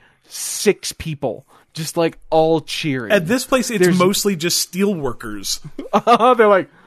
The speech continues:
Speaker 1: "Hey, what's, uh, what's going down on, on the floor? There appears to be some sort of brawl going on," and there's cameras videotaping it. Um, and, like,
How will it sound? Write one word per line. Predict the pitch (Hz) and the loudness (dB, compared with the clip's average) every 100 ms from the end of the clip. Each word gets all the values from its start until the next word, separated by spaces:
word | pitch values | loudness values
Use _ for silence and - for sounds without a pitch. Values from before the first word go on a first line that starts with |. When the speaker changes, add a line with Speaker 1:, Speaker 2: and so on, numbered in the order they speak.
| _ _ | _ _
Speaker 1:
"Hey, | 214 247 190 | 4 6 6
what's, | 196 233 - | 4 -2 0
uh, | 294 269 208 - _ _ _ | 2 2 0 -10 _ _ _
what's | 208 - | -4 2
going | 480 427 | 4 6
down | 403 370 | 4 6
on, | 262 | 4
on | 226 196 | 4 2
the | 151 | -2
floor? | - 185 392 185 143 | -4 -4 2 4 4
There | 147 165 | 2 0
appears | - 285 370 | -2 -2 -2
to | 196 | -2
be | 190 | -4
some | 190 202 | 0 0
sort | - 208 185 | 2 2 4
of | 175 143 - _ _ _ - - _ | 2 0 -10 _ _ _ -20 -20 _
brawl | 135 139 147 147 180 262 269 | -12 -4 2 4 4 2 2
going | 320 330 330 | 2 2 2
on," | 320 330 359 359 | 2 4 4 4
and | 202 185 208 | 2 0 0
there's | 214 208 | 0 -4
cameras | - - 269 220 165 139 131 | -10 -6 -2 -2 -2 -2 -4
videotaping | 143 131 123 117 143 120 107 95 | -6 -4 -4 -4 -8 -8 -8 -10
it. | 76 - - - - - - _ _ _ | -14 -18 -20 -20 -20 -20 -20 _ _ _
Um, | 175 160 143 131 135 - - _ | 2 2 2 -2 -6 -10 -20 _
and, | 160 170 165 | -2 0 2
like, | 165 139 | 2 0